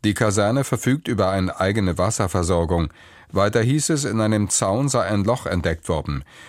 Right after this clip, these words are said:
Die Polizei habe das Gelände weiträumig abgesperrt.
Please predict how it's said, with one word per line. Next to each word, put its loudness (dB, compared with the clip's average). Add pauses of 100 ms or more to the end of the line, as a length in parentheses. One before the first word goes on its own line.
(160)
Die -4
Polizei 0
habe -2
das -2
Gelände 0
weiträumig -2
abgesperrt. -4